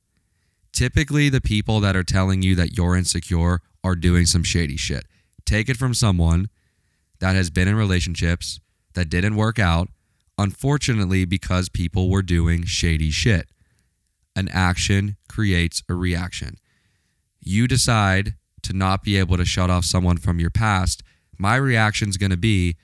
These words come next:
"What the fuck are you doing?" That is any normal person that is dating you,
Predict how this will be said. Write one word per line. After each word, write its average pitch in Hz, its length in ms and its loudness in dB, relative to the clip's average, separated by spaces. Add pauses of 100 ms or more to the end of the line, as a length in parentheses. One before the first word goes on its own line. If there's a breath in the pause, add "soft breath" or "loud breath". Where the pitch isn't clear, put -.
(260)
"What 95 340 -4
the 87 140 -6
fuck - 440 -2
are 87 100 -2
you 82 160 -2
doing?" 71 360 -4 (220)
That 98 160 -2
is 95 160 -2 (180)
any 123 460 0 (160)
normal 98 460 0
person 87 580 2 (440)
that 90 140 -4
is 85 160 -2
dating 92 360 0
you, 104 340 0